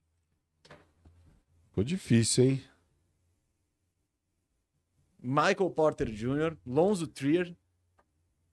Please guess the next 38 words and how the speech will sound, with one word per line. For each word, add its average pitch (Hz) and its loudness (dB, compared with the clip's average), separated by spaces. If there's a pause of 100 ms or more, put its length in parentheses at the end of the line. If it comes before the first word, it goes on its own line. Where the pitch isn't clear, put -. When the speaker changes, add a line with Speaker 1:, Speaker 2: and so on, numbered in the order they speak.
(120)
Speaker 2:
e, 143 -4
Speaker 1:
Oh, 185 8
Speaker 2:
e 117 10
Emmanuel 175 8
Speaker 1:
o, - 4
o, 165 4
Speaker 2:
Quickley. 160 4
Speaker 1:
o 165 0
Alonzo 170 8
Trier 185 6
ressurgiu 160 4
na, 117 6
no 110 4
Twitter 107 4
essas 95 0
épocas 98 2
de 90 -6
preseason. 87 -4 (420)
Speaker 2:
Ah, 143 2
é? 175 6
Alguém 156 2
queria - 4
Speaker 1:
Ah, 151 4
alguém, 135 6
Speaker 2:
contratar? 196 0
Speaker 1:
não, 247 2
alguém 175 2
famoso 160 4 (500)
comparou 139 6
a 131 10
evolução 131 2
de 120 -4
algum 120 0
jogador... 147 2 (1900)
Ah, 127 6
o 104 0
Jordan 143 6
Poole 117 4